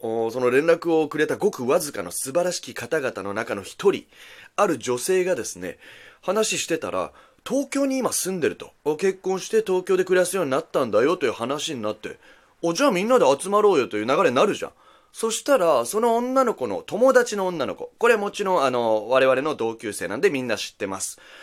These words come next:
その子が、長崎から今度東京に遊びに来る時があるから、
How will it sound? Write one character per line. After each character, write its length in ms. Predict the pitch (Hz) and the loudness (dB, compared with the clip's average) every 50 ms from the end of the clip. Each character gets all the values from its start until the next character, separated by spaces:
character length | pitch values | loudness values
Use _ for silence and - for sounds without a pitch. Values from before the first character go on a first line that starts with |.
| - - - | -20 -20 -18
そ 220 | - - - 233 254 | -12 -6 -4 -2 0
の 160 | 269 302 302 | 0 0 0
子 180 | 302 - 165 - | 0 0 0 0
が、 340 | 113 135 127 87 - - _ _ _ | 2 0 0 -2 -4 -10 _ _ _
長 300 | 127 143 175 196 226 277 | -6 -6 -2 0 0 0
崎 300 | 285 - 285 269 - - | 2 0 0 -2 -4 -4
か 100 | - 147 | 0 0
ら 100 | 113 101 | 0 0
今 240 | 98 - 190 208 185 | 0 -2 -2 -2 -2
度 120 | 127 107 - | -2 -4 -2
東 200 | - 170 208 214 | 2 2 2 4
京 120 | 214 220 202 | 2 0 -2
に 120 | 170 - | -2 -4
遊 300 | - 131 139 - - 247 | -6 -8 -4 0 0 0
び 100 | 226 247 | 0 0
に 160 | 240 233 233 226 | -2 -4 -4 -6
来 180 | - 247 214 | -4 -4 -4
る 60 | 180 | -2
時 220 | - 123 107 104 98 | -2 -4 -6 -4 -2
が 120 | 87 85 | 0 0
あ 60 | 90 | 0
る 80 | 87 80 | 0 0
か 140 | - - - | -4 -8 -8
ら、 180 | 90 90 - | -8 -10 -10